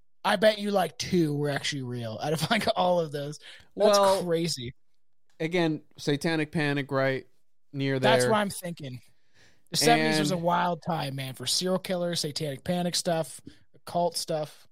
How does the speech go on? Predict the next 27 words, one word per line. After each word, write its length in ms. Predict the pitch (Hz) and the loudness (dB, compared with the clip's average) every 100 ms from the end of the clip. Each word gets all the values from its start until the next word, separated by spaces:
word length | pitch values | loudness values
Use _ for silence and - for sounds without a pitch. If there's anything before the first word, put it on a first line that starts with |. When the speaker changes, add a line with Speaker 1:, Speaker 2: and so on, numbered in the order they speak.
| - - - | -20 -14 -2
Speaker 2:
And 80 | |
there 120 | 151 165 | 4 6
was 140 | 165 | 6
another 280 | 151 156 160 | 4 4 4
one 180 | 160 147 | 4 4
here 400 | 147 160 160 139 | 4 4 4 2
just 240 | 127 143 143 | 0 -2 -2
before 300 | 139 - 139 | -4 0 0
the 100 | 131 | 0
Halloween 400 | 139 135 135 127 | 0 0 0 -2
in 100 | 123 | -2
nineteen 320 | 123 - 123 | -4 -6 -8
seventy-nine. 1000 | 127 120 113 117 139 147 143 131 127 117 | -6 -4 -4 -4 -2 0 0 0 -2 -2
There 220 | 120 120 | 0 0
was 360 | 120 123 117 110 | 2 0 0 -4
a 160 | 117 117 | -6 -4
nine-year-old 560 | 117 123 120 113 110 | -2 -2 -2 -2 -4
girl 240 | 117 123 120 | -2 0 0
who 120 | 117 | -2
stood 300 | 110 - 127 | -8 -4 -2
up 160 | 123 120 | -2 -2
in 80 | |
a 60 | 113 | -6
nearby 460 | 117 120 113 113 107 | -4 -4 -2 -2 -4
church 640 | - 123 113 107 - - - - - - - | -6 -6 -4 -6 -14 -20 -20 -20 -20 -20 -8
and 240 | 120 110 | -6 -6
said, 440 | - 127 117 113 | -4 0 2 0